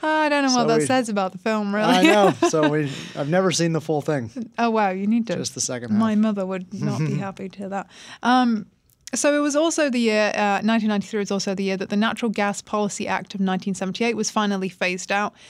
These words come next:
Speaker 1: Uh, that was where the government had price controls on natural gas. Uh, in July of that year, there was a dip in oil prices on speculation that Iraq would accept U N missile test inspections,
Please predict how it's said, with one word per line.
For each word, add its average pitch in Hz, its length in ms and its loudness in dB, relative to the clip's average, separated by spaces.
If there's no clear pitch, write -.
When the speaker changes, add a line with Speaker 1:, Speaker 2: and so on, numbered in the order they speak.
Speaker 1:
Uh, 196 160 0
that 202 140 0
was 208 100 0
where 214 120 0
the 208 40 0
government 202 380 0
had 190 340 -4
price 240 180 -2
controls 190 400 -2
on 185 120 -2
natural 185 280 -6
gas. 190 360 -6
Uh, 208 240 2
in 220 80 4
July 233 420 4
of 240 160 2
that 226 160 0
year, 226 260 2
there 208 120 2
was 196 80 -2
a 190 60 -2
dip 185 200 -4
in 202 100 -4
oil 220 200 2
prices 214 440 -2
on 190 120 -2
speculation 202 680 -4
that 185 100 -4
Iraq 185 400 -2
would 196 140 -4
accept 190 460 -6
U 190 60 -4
N 180 140 -4
missile 185 280 -6
test - 300 -8
inspections, 190 680 -8